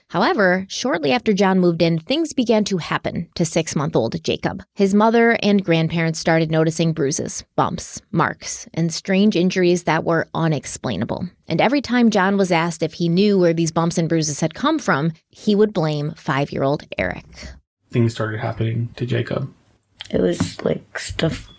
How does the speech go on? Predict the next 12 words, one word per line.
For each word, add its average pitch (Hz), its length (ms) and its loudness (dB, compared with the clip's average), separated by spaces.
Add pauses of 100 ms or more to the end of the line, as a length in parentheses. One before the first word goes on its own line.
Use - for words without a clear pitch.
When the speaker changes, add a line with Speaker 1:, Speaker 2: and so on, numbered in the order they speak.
(220)
Speaker 3:
weird 170 240 0
stuff - 320 -4
would 147 100 2
happen. 151 440 0
Like, - 360 -4 (480)
there - 80 -2
was 143 220 0
sunflower 151 800 0
seed 151 320 -2
shells 151 360 0
in 151 140 2
his - 240 -2